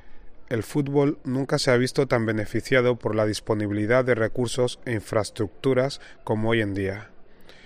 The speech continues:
El juego nunca se ha visto tan limitado si consideramos la cantidad de posibilidades que nos ofrecen para desarrollar su entrenamiento. Nunca con tanto se ha logrado tan poco,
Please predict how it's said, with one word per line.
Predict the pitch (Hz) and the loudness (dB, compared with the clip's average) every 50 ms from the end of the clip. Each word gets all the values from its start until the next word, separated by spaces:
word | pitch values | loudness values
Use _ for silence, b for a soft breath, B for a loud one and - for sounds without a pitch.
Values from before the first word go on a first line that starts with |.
| B B B B | B B B B
El | - 127 113 | -4 -4 -4
juego | - - 139 143 139 131 131 131 | 0 0 0 2 2 2 2 2
nunca | 127 123 131 127 - 139 | 2 0 0 0 0 0
se | - - | 2 2
ha | 131 | 2
visto | 123 123 - - 127 | 2 2 2 0 2
tan | 110 127 120 117 | 2 2 2 4
limitado | 113 110 110 107 98 - 123 117 110 113 117 | 2 2 0 0 2 4 4 4 4 2 -2
si | - - - | -2 -6 -6
consideramos | 98 - 110 101 - - 104 107 107 117 123 127 127 127 | -4 -4 -4 -4 -2 -2 0 2 2 2 2 2 0 -2
la | 131 123 117 | -2 -2 -2
cantidad | - 117 110 104 - - 110 110 123 123 | 0 0 -2 -2 -2 -2 0 0 0 0
de | 123 131 | -2 -4
posibilidades | 117 - 120 110 - - 107 101 104 104 113 120 127 131 143 147 - - - - - | -2 -2 -2 -2 -2 -2 -2 -2 0 0 2 2 2 0 -2 -2 -4 -8 -14 -16 -8
que | - - | -6 -4
nos | 107 104 - - | -4 -4 -4 -4
ofrecen | 110 101 - 117 120 - - 127 127 135 B B B B B B B - | -4 -2 -2 -2 -2 0 2 0 0 0 B B B B B B B -2
para | - 123 110 110 | 2 4 4 4
desarrollar | 104 107 104 - - 110 104 104 107 107 104 117 120 123 | 4 2 0 2 2 2 2 2 2 2 4 2 2 2
su | - - - 113 | 0 -2 -2 -2
entrenamiento. | 104 - 104 101 98 95 95 98 101 98 95 - - 101 95 - - - - - - - - B B B B B B B B B B B B B B B | -2 -2 -2 -2 -2 -4 -4 -4 -4 -4 -6 -6 -8 -10 -12 -12 -14 -16 -18 -18 -20 -20 -20 B B B B B B B B B B B B B B B
Nunca | - 131 135 151 156 156 185 170 | 0 2 4 4 6 6 6 4
con | - - 127 120 107 | 6 4 2 2 2
tanto | - 139 147 156 147 - 165 160 | 4 6 6 6 6 6 4 4
se | - - 139 | 6 6 6
ha | 135 | 6
logrado | 135 127 120 123 131 135 135 123 | 8 8 8 8 8 8 6 6
tan | - 113 107 101 95 | 6 4 2 2 0
poco, | - 113 104 - - 107 110 110 | 0 0 0 -2 -4 -6 -6 -6